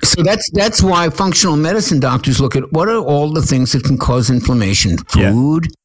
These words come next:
Speaker 2: Yeah.
Speaker 1: uh, exposure to toxins,
Speaker 2: Yeah.
Speaker 1: stress.
Speaker 2: Mm-hmm.
Speaker 1: How about that one? That's one that your doctor at Kaiser isn't gonna talk to you about.
Speaker 2: Mm-hmm.
Speaker 1: But stress causes inflammation. <laughs> Stress is very inflammatory. So we look at the whole lifestyle to see what things could be.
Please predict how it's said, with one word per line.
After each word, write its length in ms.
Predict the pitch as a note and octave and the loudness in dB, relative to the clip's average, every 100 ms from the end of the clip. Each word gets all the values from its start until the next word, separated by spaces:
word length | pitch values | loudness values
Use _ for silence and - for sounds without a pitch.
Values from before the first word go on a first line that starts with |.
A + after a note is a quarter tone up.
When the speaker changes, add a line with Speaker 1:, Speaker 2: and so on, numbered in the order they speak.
| - | -4
Speaker 2:
Yeah. 200 | A#2+ - | -4 -2
Speaker 1:
uh, 240 | A#2 A2 A#2+ | -2 -2 -2
exposure 600 | C3+ - - C3 A#2 C3 | -2 0 0 0 0 0
to 160 | - | -2
toxins, 840 | G2+ - - B2 - - F#3+ G3+ G#2+ | -2 0 0 0 0 2 4 4 2
Speaker 2:
Yeah. 80 | G#2 - | -2 -2
Speaker 1:
stress. 1000 | - - - - D3 D#3+ G3+ - - - - | 0 2 0 0 0 2 2 2 2 -2 -2
Speaker 2:
Mm-hmm. 300 | A#2 A2 A#2 A2 | -2 0 0 0
Speaker 1:
How 80 | C#3 | -2
about 260 | C3 A#2+ | -2 -2
that 240 | F#3 A3+ G3+ | -2 -2 0
one? 260 | D#3+ D#3+ | 0 0
That's 240 | C#3+ D3 - | 0 0 0
one 220 | D3+ C#3+ | 2 0
that 100 | C3+ | 0
your 160 | C#3 | 0
doctor 320 | A#2+ A#2+ - A#2+ | 0 -2 -2 -2
at 180 | G#2+ | 0
Kaiser 360 | - A2+ A#2 A#2+ | 0 0 0 0
isn't 180 | A#2 C3 | 0 0
gonna 180 | A2 G2 | 0 0
talk 260 | G#2+ G#2 | 0 0
to 80 | - | 0
you 40 | |
about. 340 | A2 A2 D#3 B3 | 0 0 -2 -2
Speaker 2:
Mm-hmm. 280 | C3 A2 A2+ - | -2 0 -2 -4
Speaker 1:
But 120 | B2+ | -4
stress 380 | - - D#3+ E3+ | -2 -2 0 0
causes 400 | - D#3 C3+ B2+ | 0 0 2 2
inflammation. 400 | B2+ - C3 A#2 | 0 0 2 2
<laughs> 60 | A#2+ | 2
Stress 280 | - D#3 D3+ | 0 0 2
is 80 | C3 | 2
very 280 | D#3+ A3+ | 2 0
inflammatory. 640 | D3+ F#2 G#2 F2+ - - - _ _ _ _ | 0 0 0 -2 -2 -2 -4 _ _ _ _
So 160 | - E3 | 0 2
we 160 | D3+ D3+ | 2 2
look 220 | E3+ G3+ | 0 -2
at 80 | - | 0
the 80 | |
whole 340 | D3+ - E3 E3+ | 0 2 2 2
lifestyle 720 | D3+ C#3 D3 A#2 - F#2+ G#2 | 2 0 0 0 0 -2 -2
to 140 | A2 | 0
see 180 | G#2+ C#3+ | 0 0
what 300 | B2+ C3 - | 0 0 0
things 260 | C#3 B2+ - | 0 0 0
could 220 | C3 G#2+ | 0 0
be. 320 | A2 A2 A2+ | 0 0 -2